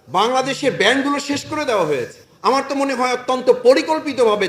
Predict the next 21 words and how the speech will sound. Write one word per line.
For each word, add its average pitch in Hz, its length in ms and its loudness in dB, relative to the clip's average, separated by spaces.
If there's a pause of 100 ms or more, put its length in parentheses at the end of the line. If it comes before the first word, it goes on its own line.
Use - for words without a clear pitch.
চাঁদাবাজির 262 560 0
এই 233 220 0
সূক্ষ্ম - 440 -8
সূক্ষ্ম 269 320 -6
ঘটনাগুলো 180 760 -2 (320)
তুলে 277 220 0
নিয়ে 294 220 2
এসে 185 220 0
শেয়ার 269 400 4
বাজার 294 280 0
লুটের 277 460 0 (380)
বড় 294 220 8
বড় 320 240 4
ঘটনাগুলোকে 247 800 2
কেউ 294 280 4
কেউ 285 240 -2
পরিকল্পিতভাবে 254 680 2
এগুলোকে 196 340 2
আড়াল 180 220 2
করতে 147 260 -6
চায়। 117 220 -12